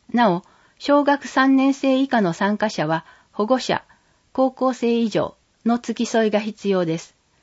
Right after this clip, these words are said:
付き添いの方も一緒に参加できます。七月二十日土曜日から八月三十一日土曜日、月曜日、火曜日を除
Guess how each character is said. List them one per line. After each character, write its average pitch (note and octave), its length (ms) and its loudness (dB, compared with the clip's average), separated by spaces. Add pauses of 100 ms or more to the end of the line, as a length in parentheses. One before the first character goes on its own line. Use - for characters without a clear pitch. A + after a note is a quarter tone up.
(340)
付 B3 220 -2
き - 20 -2
添 C#4+ 180 2
い - 20 4
の C#4 120 2
方 C#4+ 240 2
も A3 160 4
一 F#3+ 120 -2
緒 G#3+ 200 -4
に A3 100 0
参 G3 240 -2
加 F#3+ 100 -4
で F3+ 140 -6
き E3+ 100 -8
ま D#3+ 140 -4
す。 - 180 -20 (960)
七 - 260 -6
月 C4+ 240 2
二 A#3+ 160 -2
十 - 100 -20
日 A#3 160 2
土 G3 140 0
曜 B3+ 180 2
日 E3+ 140 -4
か D3+ 160 -6
ら D#3+ 160 -4 (220)
八 A#3 260 -4
月 C#4 240 0
三 C#4 280 2
十 F3 200 4
一 D#3 300 -2
日 F3+ 360 -2
土 G3 140 2
曜 G3 180 2
日、 - 220 -8 (400)
月 A3 260 0
曜 D4 200 2
日、 F3 100 -2
火 F#3+ 160 -4
曜 A#3 180 0
日 D#3 120 -4
を C#3+ 80 -6
除 D3 240 -6